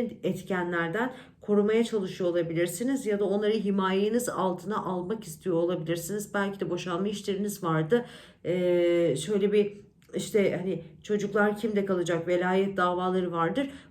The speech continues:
Bu konuda belki de böyle kanatlarınızı açıp ben istiyorum, onlar benimle birlikte olsun diyebilirsiniz. Bakın üçüncü bir yorumda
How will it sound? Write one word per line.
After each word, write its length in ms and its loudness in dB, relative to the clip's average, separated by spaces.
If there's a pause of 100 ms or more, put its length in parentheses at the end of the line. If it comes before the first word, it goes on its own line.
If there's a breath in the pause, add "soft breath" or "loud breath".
Bu 100 -6
konuda 400 2
belki 360 0
de 160 2 (280 loud breath)
böyle 200 6
kanatlarınızı 840 0
açıp 420 -2 (260 loud breath)
ben 340 4 (140)
istiyorum, 760 -2
onlar 480 0
benimle 380 2
birlikte 360 -2
olsun 500 -2 (320 loud breath)
diyebilirsiniz. 800 4
Bakın 300 -4
üçüncü 560 -2
bir 200 2
yorumda 640 0